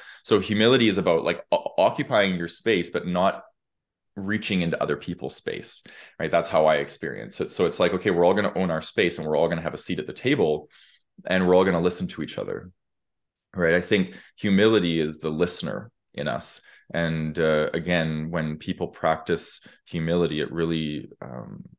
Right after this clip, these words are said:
it's an attractive quality. And romantically, it's a very sexy quality. I find a,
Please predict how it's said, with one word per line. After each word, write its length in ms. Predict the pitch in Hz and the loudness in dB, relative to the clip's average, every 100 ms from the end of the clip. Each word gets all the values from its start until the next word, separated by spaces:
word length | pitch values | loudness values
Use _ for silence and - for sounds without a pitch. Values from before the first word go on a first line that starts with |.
| - | -16
it's 160 | - | -6
an 60 | 87 | -4
attractive 720 | 76 - 85 85 - 82 - | -4 0 2 2 0 -4 -6
quality. 640 | - 65 76 85 69 69 53 | -6 -2 0 0 -2 -6 -4
And 200 | 82 82 | -2 0
romantically, 600 | 78 80 92 92 - 73 | 0 2 0 0 -4 -4
it's 140 | 69 | -2
a 40 | 76 | -4
very 300 | 78 80 78 | -2 -2 -2
sexy 480 | - 78 - - | -2 -4 -4 -10
quality. 420 | - - 50 50 62 | -8 -6 -6 -6 -6
I 40 | |
find 340 | - 76 76 64 | -6 -6 -6 -6
a, 160 | 55 | -10